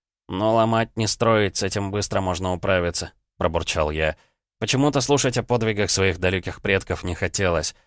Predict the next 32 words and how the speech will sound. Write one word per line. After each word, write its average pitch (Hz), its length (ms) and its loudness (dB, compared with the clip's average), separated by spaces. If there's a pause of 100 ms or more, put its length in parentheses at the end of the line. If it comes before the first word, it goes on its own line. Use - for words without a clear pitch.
(340)
Хмырь 139 280 2
же 139 140 2
одарил 131 320 2
меня 123 200 2
странным 113 480 0
взглядом, 101 640 -2
но 98 140 0
тут 104 200 -2
же 90 120 -4
продолжил, 90 640 2
словно 87 360 0
не 90 120 -2
обратил 87 400 0
внимания 90 520 -2
на 87 100 -2
моё 85 260 -2
замечание. 80 720 -4 (880)
"Они 160 300 -6
не 214 300 2
были 208 240 2
святыми 151 640 0
отнюдь. 127 580 0 (400)
Злые 185 460 2
шутки, 185 600 2
привычка 165 580 -2
добиваться 147 560 2
своего 131 420 2
чаще 147 440 0
всего 139 300 0
чужими 131 400 -2
руками, 147 540 2
подставы. 127 800 0